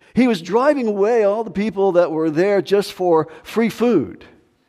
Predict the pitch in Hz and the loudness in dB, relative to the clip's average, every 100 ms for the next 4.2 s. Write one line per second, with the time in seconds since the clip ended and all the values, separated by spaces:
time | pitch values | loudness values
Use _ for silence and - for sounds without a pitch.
0 | _ _ _ _ _ _ _ - 165 170 | _ _ _ _ _ _ _ -2 0 2
1 | 202 302 294 - 135 120 151 175 - 208 | 2 0 0 0 -2 -2 0 0 0 -2
2 | 269 294 - 139 - - - _ _ _ | 0 0 0 -4 -14 -18 -20 _ _ _
3 | _ - 165 175 269 311 214 104 113 - | _ -6 -2 0 2 0 0 -2 -8 -14
4 | - | -16